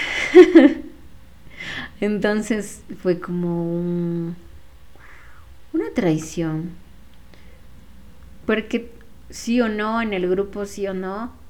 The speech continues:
pues, si querían bloquearme las dos personas que estaban ahí, ahí, las que me dijeron, podían hacerlo.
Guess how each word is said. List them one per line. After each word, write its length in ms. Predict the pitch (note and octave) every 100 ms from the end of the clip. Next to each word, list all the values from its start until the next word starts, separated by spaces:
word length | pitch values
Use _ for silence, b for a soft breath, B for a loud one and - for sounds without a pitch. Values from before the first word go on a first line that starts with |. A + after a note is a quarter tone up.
| - -
pues, 360 | F#3 F#3 - - -
si 300 | - F#3 F3
querían 580 | F3 F3 E3+ F#3 F#3 F3+
bloquearme 800 | F3 F3 E3 - G3 G3+ F#3+ F#3
las 300 | E3+ E3 E3
dos 180 | F3+ F3
personas 680 | - F#3+ F#3+ G3+ F3 F3+ F3+
que 160 | -
estaban 480 | E3 - E3+ E3 E3+
ahí, 260 | E3+ G3 F#3+ -
ahí, 360 | F#3+ G#3 F#3+ F3+
las 180 | F3 E3
que 120 | -
me 120 | E3
dijeron, 340 | E3+ E3+ F#3 F3+
podían 340 | A3 D4+ G4
hacerlo. 440 | C#4+ - F4 -